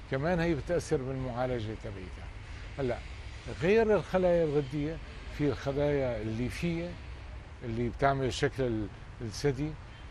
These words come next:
في عنا خلايا شحمية، حتى خلايا اللي تحت الجلد ممكن إنه، بس يعني هذا كله نظريا، بس اللي أكثر هو عم يصير غديا.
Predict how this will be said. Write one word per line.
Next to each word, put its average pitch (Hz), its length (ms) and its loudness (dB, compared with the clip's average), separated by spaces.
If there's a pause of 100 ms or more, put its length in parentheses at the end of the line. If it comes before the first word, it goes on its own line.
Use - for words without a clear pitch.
(120)
في 135 100 2
عنا 135 300 2
خلايا 147 420 0
شحمية، 175 640 0 (880)
حتى 185 340 2
خلايا 185 560 4
اللي 165 180 4
تحت 185 340 4
الجلد 151 360 0 (360)
ممكن 180 340 4
إنه، 107 220 -4 (500)
بس 139 240 2
يعني 139 260 2 (120)
هذا 143 180 2
كله 156 300 2
نظريا، 135 720 2 (400)
بس 131 200 0
اللي 139 260 2
أكثر 156 340 4
هو 147 200 0
عم 139 120 4
يصير 139 400 -2
غديا. 104 480 -2